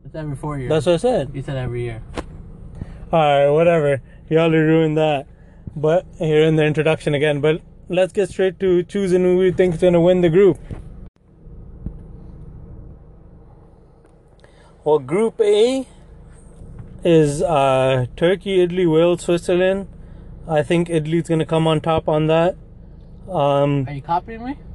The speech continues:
Speaker 2: No, no. I just think, I think, uh, I just think Italy's got a more, a good, well-rounded team. Uh,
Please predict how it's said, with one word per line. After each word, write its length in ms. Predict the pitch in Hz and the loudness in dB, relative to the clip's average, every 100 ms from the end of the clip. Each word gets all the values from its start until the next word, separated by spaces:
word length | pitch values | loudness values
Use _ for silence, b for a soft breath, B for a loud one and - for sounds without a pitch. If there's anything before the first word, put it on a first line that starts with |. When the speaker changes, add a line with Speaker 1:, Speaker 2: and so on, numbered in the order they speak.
| - - | -10 -2
Speaker 2:
No, 200 | 220 240 | 2 4
no. 200 | 175 139 | 4 4
I 100 | 139 | 4
just 220 | 147 151 | 2 2
think, 320 | 180 160 - | 2 0 -2
I 200 | 196 170 | -2 0
think, 400 | 147 165 160 151 | 0 0 0 0
uh, 460 | 160 143 127 143 156 | 2 4 4 2 2
I 40 | 143 | 0
just 180 | 165 156 | 0 0
think 180 | 185 | 2
Italy's 300 | 185 170 175 | 2 2 2
got 220 | 160 170 156 | 2 2 2
a 40 | |
more, 280 | 151 156 185 | 2 2 2
a 160 | 147 143 | 2 2
good, 280 | 131 156 135 | 2 2 4
well-rounded 580 | 147 147 147 147 135 | 2 4 2 0 -4
team. 320 | 147 151 131 117 - - - - - - - - - - - | -4 -4 -4 -8 -18 -20 -20 -20 -20 -20 -20 -20 -20 -18 -2
Uh, 420 | 160 147 147 | 2 4 4